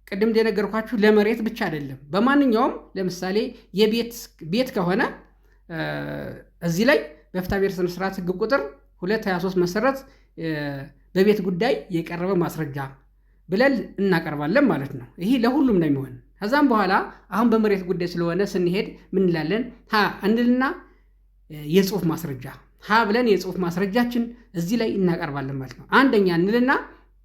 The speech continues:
የይዞታ ማረጋገጫ ደብተር ካለ እዚህ ላይ የይዞታ ማረጋገጫ ደብተር፣ እ፣ በዚህ፣ በዚህ ቁጥር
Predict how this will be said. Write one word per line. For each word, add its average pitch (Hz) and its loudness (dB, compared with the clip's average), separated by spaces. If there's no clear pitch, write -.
የይዞታ 233 2
ማረጋገጫ 180 2
ደብተር 165 -6
ካለ 208 -2
እዚህ 156 -4
ላይ 202 0
የይዞታ 143 -12
ማረጋገጫ 156 -4
ደብተር፣ 160 -8
እ፣ 156 -20
በዚህ፣ 160 -2
በዚህ 160 2
ቁጥር 165 -4